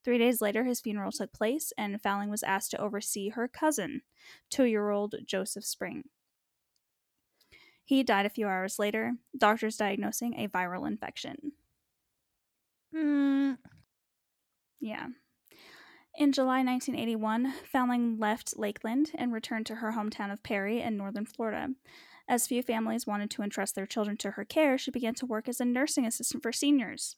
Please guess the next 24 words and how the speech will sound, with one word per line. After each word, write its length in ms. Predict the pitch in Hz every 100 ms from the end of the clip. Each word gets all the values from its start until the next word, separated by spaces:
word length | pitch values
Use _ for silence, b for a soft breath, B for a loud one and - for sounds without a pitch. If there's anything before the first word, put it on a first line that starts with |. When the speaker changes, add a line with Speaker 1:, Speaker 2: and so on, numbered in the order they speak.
| _
Speaker 1:
Seventy-seven-year-old 1120 | - 220 226 233 - 202 220 208 202 214 214
William 320 | 202 202 220
Swindle 520 | - - 202 196 220
died 240 | 233 196 196
in 80 | 233
his 160 | 214
kitchen 400 | - 208 - 226
on 160 | 233 208
the 60 | 202
same 380 | - 214 220
day 160 | 220 208
that 180 | 208 -
Fowling 300 | 185 180 196
had 160 | 220
started 380 | - 170 170 202
caring 300 | - 226 233
for 120 | -
him. 300 | 185 185 - - -
Speaker 2:
So 160 | -
we 120 | 196
go 120 | 202 208
on 120 | 208
from 160 | 196
killing 440 | 185 208 180 165